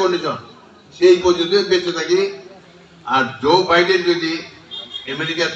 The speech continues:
আবার ইলেকশন করে, তাহলে ইনশাআল্লাহ কোথাদিন আমি ইলেকশন করব।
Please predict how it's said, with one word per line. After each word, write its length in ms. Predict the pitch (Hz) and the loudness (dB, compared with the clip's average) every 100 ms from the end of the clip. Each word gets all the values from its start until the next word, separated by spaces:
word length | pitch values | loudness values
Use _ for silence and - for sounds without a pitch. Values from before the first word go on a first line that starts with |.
| - 170 | -4 0
আবার 160 | 147 143 | 0 0
ইলেকশন 320 | 139 147 156 143 143 | -4 -6 -8 -8 -4
করে, 160 | 143 196 - - 175 196 208 - - - - - | -2 -2 -6 -18 -20 -18 -18 -20 -20 -20 -18 -2
তাহলে 340 | 139 170 175 190 196 - - - - - - - 156 | 2 4 4 2 0 -8 -18 -20 -20 -20 -20 -12 -10
ইনশাআল্লাহ 640 | - 156 143 120 127 143 135 139 | -8 -4 -2 0 2 2 0 -2
কোথাদিন 320 | 143 151 147 143 | -4 -4 -2 -2
আমি 100 | 131 | -2
ইলেকশন 280 | 123 117 120 113 | -6 -8 -14 -10
করব। 240 | 110 101 | -8 -8